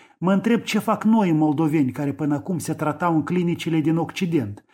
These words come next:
care ignorau sistemul medical moldovenesc și care, iată, au ajuns într-o barcă cu noi, simpli muritori. Și-o fi cumpărat deja aparate de ventilație mecanică? Au oare pe vremea asta medici care să le stea la dispoziție?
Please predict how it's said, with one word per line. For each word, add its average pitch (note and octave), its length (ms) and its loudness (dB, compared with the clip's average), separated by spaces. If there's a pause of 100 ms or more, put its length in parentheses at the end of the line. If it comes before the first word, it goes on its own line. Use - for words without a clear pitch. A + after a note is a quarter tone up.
(240)
care E3+ 280 2
ignorau D#3+ 460 2
sistemul D3 540 0
medical C#3 440 0
moldovenesc C3 800 0 (200)
și - 160 -10
care, F3+ 260 2
iată, A3 260 2
au F3 140 4
ajuns E3+ 320 0
într-o F3+ 240 0
barcă F3+ 380 0
cu - 140 -4
noi, F3 240 2
simpli C#3+ 340 -2
muritori. D3 580 -2 (320)
Și-o - 180 0
fi F#3+ 160 0
cumpărat F3 560 2
deja E3 240 0
aparate E3 500 0
de D3+ 120 0
ventilație D3+ 680 0
mecanică? C#3+ 640 -2 (320)
Au F#3+ 240 4
oare A3 260 2
pe F#3+ 120 -2
vremea E3 360 0
asta D3+ 220 -4
medici D3+ 460 -2
care C#3+ 220 -4
să C#3 160 -4
le D3 100 0
stea D3 220 -2
la C3+ 120 0
dispoziție? C3 840 -2